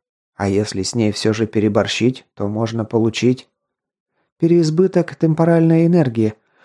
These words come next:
Что-то вроде лучевой болезни, которой, если обладать достаточными данными и подходящим геномом,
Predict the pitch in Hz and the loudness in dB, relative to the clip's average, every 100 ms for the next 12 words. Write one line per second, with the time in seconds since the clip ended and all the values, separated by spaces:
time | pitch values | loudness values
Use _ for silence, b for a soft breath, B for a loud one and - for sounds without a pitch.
0 | b - - 139 143 139 151 143 143 139 | b -8 -2 2 2 4 4 4 2 2
1 | 139 147 147 143 147 170 147 113 113 127 | 2 2 2 4 4 4 2 0 -4 -2
2 | 139 151 143 147 139 143 143 143 143 147 | 0 2 4 2 2 0 2 4 4 2
3 | 143 139 - 139 135 - 131 131 139 151 | 2 0 0 0 -2 0 0 2 2 2
4 | 151 147 147 - 170 143 147 - 143 139 | 4 4 2 0 -2 0 0 2 2 2
5 | 135 139 131 135 151 165 156 151 | 2 0 2 2 4 4 2 0